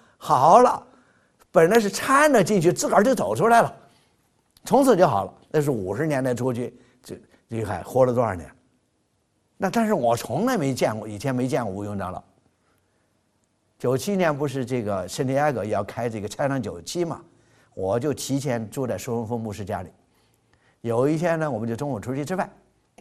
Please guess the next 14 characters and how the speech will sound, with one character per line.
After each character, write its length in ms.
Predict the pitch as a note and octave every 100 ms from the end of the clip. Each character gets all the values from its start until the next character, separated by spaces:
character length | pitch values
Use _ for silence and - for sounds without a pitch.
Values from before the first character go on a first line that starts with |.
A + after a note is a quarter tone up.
| _ _ _ _ _ _ _
吃 180 | - F#3+
饭 160 | G3+ G3+
的 100 | D#3+
时 120 | C#3
候 160 | A2+ - -
刚 260 | - C#4 D4
一 140 | C4
进 160 | F3 E3
餐 240 | C#3+ E3+
馆， 180 | D3 G2+ - - _ _ _ _
苏 160 | - D#3
牧 100 | D3
师 140 | A#2+
说 200 | A#2+ B2